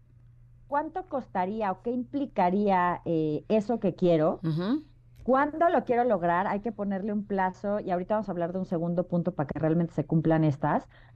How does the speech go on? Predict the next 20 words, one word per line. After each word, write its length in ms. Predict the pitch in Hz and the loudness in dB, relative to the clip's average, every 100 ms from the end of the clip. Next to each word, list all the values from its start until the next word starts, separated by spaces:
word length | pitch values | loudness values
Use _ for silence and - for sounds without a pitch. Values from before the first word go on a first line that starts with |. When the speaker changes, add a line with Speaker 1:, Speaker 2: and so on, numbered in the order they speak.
| - - | -20 0
Speaker 1:
y 300 | 262 302 349 - - | 4 4 2 -6 -6
qué 180 | - 320 | 0 2
cambios 420 | 339 349 311 330 | 2 0 2 0
estoy 220 | 269 - 240 | 0 0 2
dispuesta 480 | 254 - 226 214 | 0 0 0 2
o 40 | 202 | 0
dispuesto 420 | 185 - 190 - | 0 -2 -2 0
a 40 | |
hacer 280 | 196 180 180 | 0 2 0
para 300 | - 175 170 | 0 0 2
que 100 | 180 | 0
esto 220 | 180 - | -2 -2
suceda, 520 | 202 170 - 156 123 139 | -4 -4 0 2 0 -2
¿no? 160 | 202 | -2
Por 120 | 202 226 | 2 2
ahí 140 | 247 | 4
me 100 | 269 | 2
acuerdo 300 | 285 240 233 | 2 0 2
mucho 260 | 240 233 233 | 0 2 2
de 340 | 185 165 143 | 4 2 0